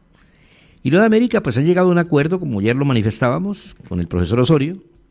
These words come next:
de concluir lo que falta, ¿no? Las fechas que, que están pendientes.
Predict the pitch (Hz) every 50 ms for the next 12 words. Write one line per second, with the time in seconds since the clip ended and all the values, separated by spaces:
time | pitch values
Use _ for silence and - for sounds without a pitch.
0 | _ _ _ _ _ _ _ _ _ _ _ _ _ _ _ _ _ - 135 135
1 | 156 160 165 151 151 160 175 220 247 254 262 - - 147 117 175 226 220 - -
2 | 151 170 185 175 127 151 156 156 180 175 - 165 143 127 120 113 107 92 - -
3 | - _ _ _ _ _ _ _ _ _ - - _ _ _ _ _ _ _ _
4 | - - _ _ _ _ _ _ - - - 143 139 175 180 175 156 139 151 160
5 | - 202 - - - - -